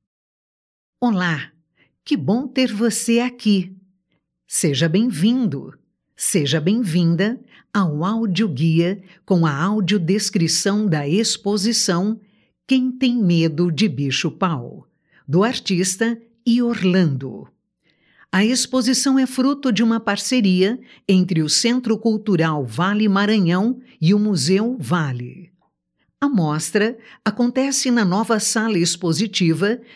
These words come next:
do Parque Cultural da Casa do Governador, em Vila Velha,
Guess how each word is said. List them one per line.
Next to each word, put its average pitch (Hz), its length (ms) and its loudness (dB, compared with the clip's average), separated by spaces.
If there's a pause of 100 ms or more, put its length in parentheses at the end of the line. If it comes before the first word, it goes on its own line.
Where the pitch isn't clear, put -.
do 185 120 2
Parque 220 440 -6
Cultural 214 800 -2
da 175 180 0
Casa 208 500 -2
do 180 160 0
Governador, 190 1000 0 (340)
em 180 160 2
Vila 233 480 0
Velha, 175 580 0